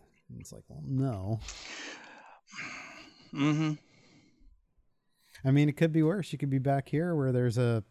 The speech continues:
Speaker 1: in, what's it, Nashville or something? There's a store that is selling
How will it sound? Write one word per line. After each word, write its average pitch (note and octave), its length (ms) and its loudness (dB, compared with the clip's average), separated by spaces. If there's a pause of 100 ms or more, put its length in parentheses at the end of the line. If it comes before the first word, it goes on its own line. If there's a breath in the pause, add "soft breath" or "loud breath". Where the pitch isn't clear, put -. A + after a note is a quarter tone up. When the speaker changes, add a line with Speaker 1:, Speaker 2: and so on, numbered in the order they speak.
Speaker 1:
in, A#2+ 400 0
what's A#2+ 280 -6
it, G#2 100 -4
Nashville B2+ 640 -2
or F3+ 80 -4
something? G3 520 -2
There's B2+ 220 -2
a A#2 220 0
store C3 540 -2
that C3+ 140 0
is B2+ 120 0
selling B2+ 580 0